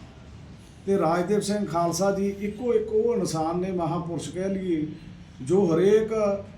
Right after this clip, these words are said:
ਗਰੀਬਾਂ ਦੀ ਖਾਤਰ ਲੜਦੇ ਆ, ਮਜ਼ਲੂਮਾਂ ਦੀ ਖਾਤਰ ਲੜਦੇ ਆ, ਪਰ ਸਿੱਖ ਕੌਮ ਦੀ ਖਾਤਰ ਉਹ ਕਿਹੜਾ ਟਾਈਮ ਹੈ, ਉਹ ਕਿਹੜੀ ਘੜੀ ਹੈ, ਜਾਂ ਉਹ ਕਿਹੜਾ ਦਿਨ ਹੈ ਜਿੱਥੇ ਖਾਲਸਾ ਜੀ ਨੇ ਸਟੈਂਡ ਨਹੀਂ ਲਿਆ।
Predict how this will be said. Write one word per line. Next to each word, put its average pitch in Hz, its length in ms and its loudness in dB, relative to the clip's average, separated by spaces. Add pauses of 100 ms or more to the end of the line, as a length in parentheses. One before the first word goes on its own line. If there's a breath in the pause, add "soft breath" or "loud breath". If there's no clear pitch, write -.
(140)
ਗਰੀਬਾਂ 175 380 0
ਦੀ 214 140 0
ਖਾਤਰ 190 380 -2
ਲੜਦੇ 180 380 0
ਆ, 190 60 0
ਮਜ਼ਲੂਮਾਂ 180 520 0
ਦੀ 185 120 0
ਖਾਤਰ 180 340 -4
ਲੜਦੇ 170 400 0
ਆ, 196 40 4
ਪਰ 196 200 -2
ਸਿੱਖ 185 360 -4
ਕੌਮ 180 360 -4
ਦੀ 185 140 0
ਖਾਤਰ 165 640 -4 (760)
ਉਹ 233 260 8
ਕਿਹੜਾ 233 360 2
ਟਾਈਮ 208 380 0
ਹੈ, 214 60 2
ਉਹ 220 260 2
ਕਿਹੜੀ 214 420 0
ਘੜੀ 175 300 2
ਹੈ, 151 360 -2
ਜਾਂ 190 120 4
ਉਹ 214 180 4
ਕਿਹੜਾ 233 300 0
ਦਿਨ 175 300 0
ਹੈ 170 320 -4 (160)
ਜਿੱਥੇ 160 300 0
ਖਾਲਸਾ 156 400 -2
ਜੀ 156 200 0
ਨੇ 156 80 0
ਸਟੈਂਡ 139 420 -4
ਨਹੀਂ 156 120 -2
ਲਿਆ। 165 320 -4